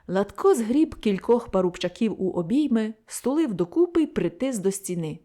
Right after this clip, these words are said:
Притис і надержує. Хлопці пручаються, стогнуть, вже й потверезішали, а Латко не знає, що з ними далі робити.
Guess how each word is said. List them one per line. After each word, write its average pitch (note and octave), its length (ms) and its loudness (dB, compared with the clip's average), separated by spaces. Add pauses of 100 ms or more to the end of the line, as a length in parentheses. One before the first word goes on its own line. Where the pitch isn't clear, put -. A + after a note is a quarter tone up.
(580)
Притис A#3 720 0 (180)
і A#3 140 -2
надержує. E3 680 -2 (680)
Хлопці F#3 420 -2
пручаються, C#4 840 -2
стогнуть, B3 760 0 (180)
вже A#3+ 260 0
й E4 40 -2
потверезішали, C#4+ 960 0 (280)
а F#3+ 160 -2
Латко G3+ 360 0
не E4 140 0
знає, C#4+ 580 0
що - 260 -4
з C4+ 60 0
ними D4 240 2
далі A#3+ 340 0
робити. D#3 560 -4